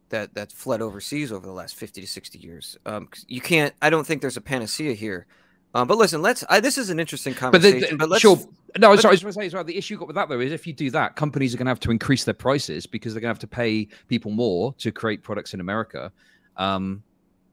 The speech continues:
Speaker 2: I, I don't know. This just seems like it's gonna create a knock-on effect of all these issues that don't really seem tangible. For, for what? To, to have some sort of, what I would consider some sort of virtue signal about, "Oh, well, you've not got the right level of property.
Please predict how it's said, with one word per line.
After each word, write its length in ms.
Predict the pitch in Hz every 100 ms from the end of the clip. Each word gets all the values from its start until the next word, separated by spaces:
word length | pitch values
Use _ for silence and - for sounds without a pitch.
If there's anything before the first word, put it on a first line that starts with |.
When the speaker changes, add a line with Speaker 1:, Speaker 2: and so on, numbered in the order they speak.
| -
Speaker 2:
I, 200 | 104 -
I 40 | 110
don't 120 | 120
know. 80 | 117
This 220 | 127 -
just 180 | 143 -
seems 280 | 139 127
like 120 | 127 107
it's 80 |
gonna 160 | - 120
create 240 | - 127
a 40 | 113
knock-on 320 | 117 - 110
effect 320 | 92 104 -
of 60 | 107
all 120 | 117
these 160 | 101 95
issues 320 | 110 98 85
that 80 | 95
don't 120 | 98
really 140 | 90
seem 260 | - 101 90
tangible. 720 | 101 107 101 95 78 73 92 _ _ _ _
For, 380 | - 110 104 98
for 160 | - 107
what? 360 | 104 101 80 _
To, 300 | - 98 95
to 300 | 92 - 98
have 180 | 90 107
some 220 | - 107
sort 280 | 92 104 92
of, 60 | 85
what 140 | 104
I 80 | 107
would 140 | 101
consider 300 | 113 101 104 98
some 120 | 110
sort 180 | 110 101
of 60 |
virtue 360 | 110 110 - 110
signal 340 | - 98 95
about, 220 | 90 98
"Oh, 140 | 95 101
well, 80 | 95
you've 140 | 98
not 160 | 104 87
got 140 | 104
the 40 |
right 140 | 95 92
level 160 | 95
of 80 | 98
property. 420 | 113 95 - 95